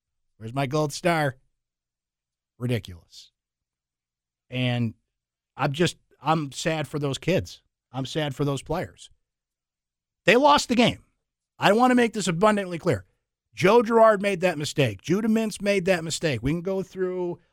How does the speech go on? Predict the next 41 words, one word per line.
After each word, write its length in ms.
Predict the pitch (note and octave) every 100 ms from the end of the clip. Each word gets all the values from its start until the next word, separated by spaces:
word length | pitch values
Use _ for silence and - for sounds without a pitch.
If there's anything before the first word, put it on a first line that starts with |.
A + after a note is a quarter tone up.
| -
a 80 |
number 320 | D#3+ G#3+ G#3 G3+
of 80 |
plays 340 | - F#3 F#3 E3+
in 60 |
the 60 | E3+
second 340 | - F#3 F3
half 400 | D#3+ D#3+ D#3+ D3+
where 100 | C#3+
it's 120 | D3 D3+
like, 200 | C#3+ B2+
well, 260 | D3 D3+ -
you 80 | B2
can't 240 | E3 D#3
do 140 | D3+
that. 160 | C3 G#2+
Joe 180 | B2+ D#3+
Girard's 400 | D#3+ E3 E3+ D3+
taking 280 | F3 E3 D#3+
shots 300 | F3 D#3+ -
from 120 | D#3+
the 60 |
logo. 360 | D3 F#3 C3 G#2+
Joe 180 | G#2 C#3
Girard 320 | D3+ D3+ D3+
also 240 | D#3+ -
was 140 | E3 C#3
the 60 |
leading 240 | C#3+ E3 D#3
scorer 320 | - F#3 G3
on 80 | D#3
that 120 | B2+
team 220 | D3+ C3
last 240 | B2+ A#2+ -
night, 220 | C3 D3
and 100 | D3
they 80 | D#3
are 120 | D#3
nowhere 420 | D#3+ E3 F3 E3+
near 380 | D#3+ F3 C4+ G#3+
competitive 520 | C#3 A#2 A2 D#2 D2+